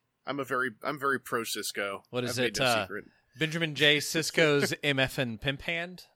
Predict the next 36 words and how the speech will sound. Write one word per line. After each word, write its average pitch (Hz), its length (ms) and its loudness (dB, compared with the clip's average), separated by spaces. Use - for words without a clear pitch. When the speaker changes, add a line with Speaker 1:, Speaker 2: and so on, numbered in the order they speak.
Speaker 2:
I 160 100 -2
think, 160 400 -8
is, 165 380 -6
uh, 156 340 -2
is 139 220 -6
the 143 120 0
line 139 320 0
that's 135 140 -8
out 139 180 -4
there 139 140 -4
that 135 120 -4
I 127 80 -4
always 127 200 -2
Speaker 1:
Yeah, 180 120 8
Speaker 2:
laugh 143 160 6
Speaker 1:
uh, 147 60 2
Speaker 2:
about. 139 340 -2
Speaker 1:
I 185 100 2
keep 277 220 0
trying 381 220 2
to 349 60 4
find 180 580 2
the 147 80 0
first - 440 0
time 156 260 0
it 135 100 -4
shoots - 300 -4
its 120 140 -6
guns, 160 420 0
because 151 320 -4
when 147 120 0
I 208 100 6
watched 180 360 4
it 156 60 -6
on 135 140 -2
Netflix, 123 600 -2